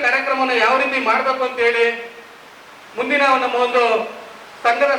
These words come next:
ಶಾಖೆಯ ಸಭೆಗಳಲ್ಲಿ ತೀರ್ಮಾನವನ್ನ ಮಾಡಿ, ವ್ಯವಸ್ಥಿತವಾಗಿ ಮಾಡಕ್ಕೆ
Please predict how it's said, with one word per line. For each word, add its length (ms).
ಶಾಖೆಯ 360
ಸಭೆಗಳಲ್ಲಿ 520
ತೀರ್ಮಾನವನ್ನ 540
ಮಾಡಿ, 240
ವ್ಯವಸ್ಥಿತವಾಗಿ 600
ಮಾಡಕ್ಕೆ 360